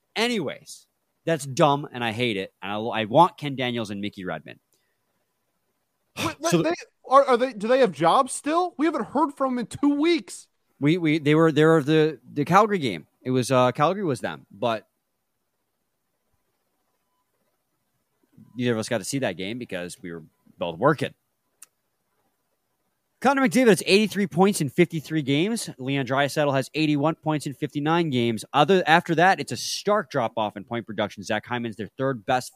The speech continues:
Speaker 1: for thirty-seven points in fifty-three games. So the team is honestly, uh, all Connor McDavid and Leon Draisaitl.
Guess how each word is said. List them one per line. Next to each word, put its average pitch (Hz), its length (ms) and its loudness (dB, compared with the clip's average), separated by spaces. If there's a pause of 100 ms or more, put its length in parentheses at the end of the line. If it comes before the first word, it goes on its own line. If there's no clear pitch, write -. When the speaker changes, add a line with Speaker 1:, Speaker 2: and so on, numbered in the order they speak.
Speaker 1:
for 123 260 -10 (140)
thirty-seven 185 680 -4
points 156 300 -2
in 123 100 -8
fifty-three 98 520 -12
games. 78 380 -8 (480)
So 147 100 -6
the 151 80 0
team 233 300 -2
is 180 240 2
honestly, 147 640 0
uh, 123 220 0 (200)
all 135 460 4 (640)
Connor 147 240 -4
McDavid 120 300 -6
and 113 80 -10
Leon 101 300 -8
Draisaitl. 64 560 -12